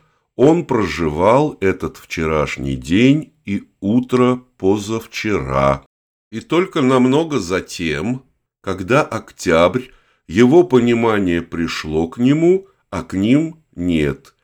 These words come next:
Теперь он мог действовать как немногие, и его передёрнутый печальными восприятиями взгляд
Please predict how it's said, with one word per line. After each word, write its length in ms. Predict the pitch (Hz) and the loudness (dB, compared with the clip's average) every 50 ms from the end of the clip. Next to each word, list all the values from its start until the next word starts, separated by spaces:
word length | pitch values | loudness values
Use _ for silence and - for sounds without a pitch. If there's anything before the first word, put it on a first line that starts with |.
| _ _ _ _ _ _ _ | _ _ _ _ _ _ _
Теперь 460 | _ 120 110 110 160 170 165 151 - - | _ -8 0 4 6 6 6 6 2 2
он 240 | 120 120 120 113 101 | 4 4 4 4 4
мог 360 | 95 101 110 113 87 78 82 | 2 2 2 2 2 0 -4
действовать 800 | 78 95 107 104 92 85 - - - 85 82 78 80 78 - - | -2 0 2 2 2 0 0 -4 -4 -4 -2 0 -2 -2 -4 -6
как 320 | - - 92 85 - - - | -2 0 0 0 0 -6 -8
немногие, 1080 | 98 98 95 95 92 87 87 85 82 76 76 76 69 80 101 107 117 143 156 170 180 - _ _ _ _ _ _ _ _ _ | -4 -2 0 2 2 2 2 2 2 2 2 0 -2 -2 -4 -2 0 0 0 0 -2 -6 _ _ _ _ _ _ _ _ _
и 80 | 131 131 | -2 2
его 420 | 139 135 147 151 143 151 156 127 | 4 4 4 4 6 6 4 4
передёрнутый 1040 | - - 123 107 110 110 104 95 117 135 117 110 92 87 87 87 85 - - 85 80 | 4 4 0 -2 -2 -4 -4 0 4 4 6 6 4 2 0 0 -2 0 0 -2 -2
печальными 960 | 80 - 95 101 101 - - - 117 101 92 90 82 78 78 78 78 76 76 | -2 -2 -4 -4 -2 -2 2 4 6 6 6 6 4 2 0 -2 -2 -2 -2
восприятиями 1200 | 71 78 82 - - - 90 87 87 85 87 82 76 71 - 73 71 71 71 67 64 69 67 60 | -4 -4 -6 -8 -8 -8 -6 -6 -2 0 2 2 2 0 -2 -8 -8 -8 -6 -8 -8 -10 -10 -12
взгляд 800 | 64 67 65 65 69 73 85 85 85 90 110 147 - - - _ | -14 -14 -14 -14 -6 -2 0 2 4 4 4 4 2 0 -8 _